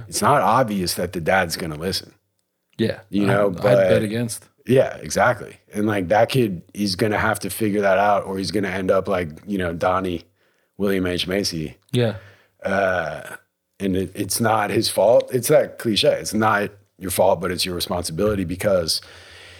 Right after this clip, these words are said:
Speaker 1: you're not the best father you could be if you're, like, in the throes of those big emotions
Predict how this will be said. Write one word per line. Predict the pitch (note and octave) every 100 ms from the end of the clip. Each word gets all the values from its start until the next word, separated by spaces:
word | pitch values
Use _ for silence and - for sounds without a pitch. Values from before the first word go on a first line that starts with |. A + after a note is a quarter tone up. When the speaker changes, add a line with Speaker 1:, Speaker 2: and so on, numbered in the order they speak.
| - -
Speaker 1:
you're | A2+
not | A2 G#2+ A2
the | F2+
best | F#2+ G2+ -
father | G#2 G#2 G2
you | F#2
could | F2+ D#2+
be | G#2 G2 D#2+
if | E2 -
you're, | F#2 F2+ E2+ D#2+ E2+
like, | E2 E2 -
in | G2 F#2+
the |
throes | F2 F2+ F#2 E2
of | E2+
those | E2
big | - F2+
emotions | E2 F2 F#2 - E2 E2 - -